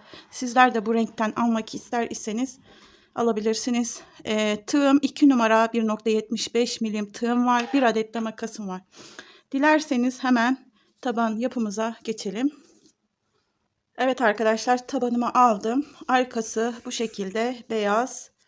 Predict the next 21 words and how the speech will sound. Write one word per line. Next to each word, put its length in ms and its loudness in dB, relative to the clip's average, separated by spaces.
tabanım 420 -2
var. 360 -6
Önü 260 -4
de 140 -6
bu 80 -10
taraf, 360 -4
yani 400 -2
böyle 400 0
keçe 480 -4
sıcacık 440 -4
tutuyor 300 -8
arkadaşlar. 580 -4
Sizler 520 -6
de, 200 -10
e, 280 -12
buğra 340 0
taban 560 0
kullanabilirsiniz. 1040 -4
İnternet 500 -4
sayfası 480 -6
var, 260 -6